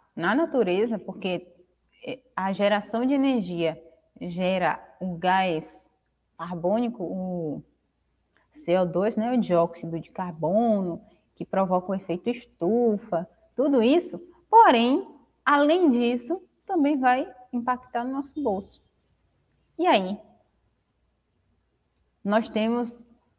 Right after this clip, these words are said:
mais do que bons motivos pra, pra ter esse consumo consciente, não é verdade?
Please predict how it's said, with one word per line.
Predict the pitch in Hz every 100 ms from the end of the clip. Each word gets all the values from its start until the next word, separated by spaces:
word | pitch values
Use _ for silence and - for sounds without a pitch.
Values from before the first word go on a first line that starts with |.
| _
mais | 180 190 214 392 311
do | 311
que | - 233 202 180 175 - -
bons | 175 220 262
motivos | 285 277 269 - 190 190 233 - - _ _ _ _ -
pra, | 208 202 208 226 202 180 156 - - _ _ _ _ _ _ _ _ _ _ _ _ _ _ _ _ _ _ -
pra | 196
ter | 202 202
esse | 214 - 233
consumo | 247 240 - 196 208 247 269 -
consciente, | 208 226 - 349 160 - 185
não | 196
é |
verdade? | 208 196 196 240